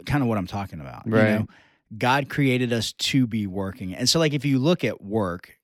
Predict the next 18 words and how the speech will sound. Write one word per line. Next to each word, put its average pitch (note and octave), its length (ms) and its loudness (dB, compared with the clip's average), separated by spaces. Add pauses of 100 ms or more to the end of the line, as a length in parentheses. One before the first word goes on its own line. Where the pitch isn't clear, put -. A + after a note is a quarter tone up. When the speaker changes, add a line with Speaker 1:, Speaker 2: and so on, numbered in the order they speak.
Speaker 1:
and A2+ 180 -4
let's A2+ 240 -4
look A#2+ 140 -6
at G#2+ 120 -10
the F#2+ 100 -6
history A2 420 -2
of F2+ 140 -6
work E2+ 440 -10 (640)
and, A2+ 380 -2
and G2 300 -6 (360)
kinda B2 240 0
tying A2 300 0
this G#2 180 -2
into G2+ 160 0
self-control, G2 920 -6 (1500)
most C3 540 4
people C3+ 400 -2
today F#2 880 -4